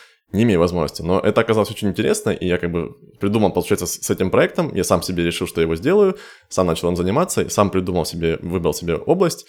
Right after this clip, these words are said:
и мне интересно, я в неё сижу, копаю. Вот. И если бы в рамках... я т-, только работал, не занимался бы своим пэт-проектом этим опенсорсным,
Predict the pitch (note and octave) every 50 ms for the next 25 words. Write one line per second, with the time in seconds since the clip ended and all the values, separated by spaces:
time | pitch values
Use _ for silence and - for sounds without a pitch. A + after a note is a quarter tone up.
0 | - - - - _ _ _ _ - G#2+ G#2+ G#2 G2+ G2 G2+ C3 G3 - - G#2
1 | A2 A2+ G#2 G2+ F#2 - - F#2 G2+ - - E2 - D#2 D2 - - - - E2+
2 | D#2 - - - F#2 G2 F#2+ - - - _ _ _ F#2+ G2+ - - G#2 F#2 G2+
3 | G2 F#2 E2+ C#2 - - - _ _ _ _ _ _ - G2 G2+ G2 G2 - -
4 | G2+ F#2+ - F#2 - - G2+ - F#2+ F#2 F2+ A#2+ F#3 G3+ - G2+ F#2 F2 F#2 F2
5 | E2+ F2+ F#2+ F#2 D#2+ C#2+ - - E2+ E2 - - D#2+ D2 C#2+ - - - - G2
6 | C3 E3 - - A#2 G#2+ G2+ - F#2 F2+ E2+ - F#2 - - F#2+ F2 - - F2
7 | E2